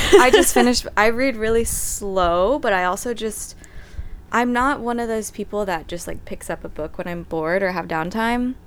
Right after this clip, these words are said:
Speaker 1: It's probably, like, the last thing on my list that I would do, unfortunately. Um, I wish I read more, but I've been reading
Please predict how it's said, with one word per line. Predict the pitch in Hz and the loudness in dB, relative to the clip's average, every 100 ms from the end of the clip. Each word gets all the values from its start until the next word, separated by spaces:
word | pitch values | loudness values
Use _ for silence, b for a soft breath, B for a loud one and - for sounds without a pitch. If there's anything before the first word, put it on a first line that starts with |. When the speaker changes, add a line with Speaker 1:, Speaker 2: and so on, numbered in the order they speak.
| - | -20
Speaker 1:
It's | - | -14
probably, | - 185 | -4 0
like, | 175 160 | 0 -2
the | 156 | -4
last | 156 175 - | -2 -2 -2
thing | 220 | -4
on | 220 220 | -2 -2
my | 226 | 0
list | 226 233 | 0 -2
that | - | -2
I | 233 | -2
would | 233 240 | -2 -2
do, | 240 247 254 247 b b b | -2 0 0 -2 b b b
unfortunately. | - 175 170 170 - 202 214 220 - b b b b - | -12 -8 -6 -6 -6 -6 -4 -4 -6 b b b b -10
Um, | - 175 170 | -4 -2 -2
I | 170 | 2
wish | 208 262 | 2 4
I | 262 | 4
read | 196 | 2
more, | 175 175 185 | 2 0 0
but | 196 175 156 156 | 0 0 0 0
I've | 190 185 | 0 0
been | 202 190 | 0 -2
reading | 185 180 170 170 175 | -2 -2 -2 -4 -10